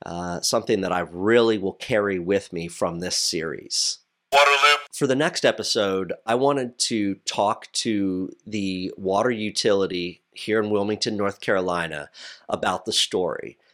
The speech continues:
Speaker 1: and what unfolded on their side, how they responded. Obviously, when P fas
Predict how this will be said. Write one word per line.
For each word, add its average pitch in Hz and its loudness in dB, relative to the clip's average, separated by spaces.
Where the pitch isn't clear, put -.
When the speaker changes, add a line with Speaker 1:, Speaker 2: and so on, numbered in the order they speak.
Speaker 1:
and 85 -4
what 107 -2
unfolded 110 0
on 90 -4
their 90 -2
side, - -4
how 117 0
they 104 2
responded. 78 -6
Obviously, 127 0
when 104 0
P - -2
fas 120 2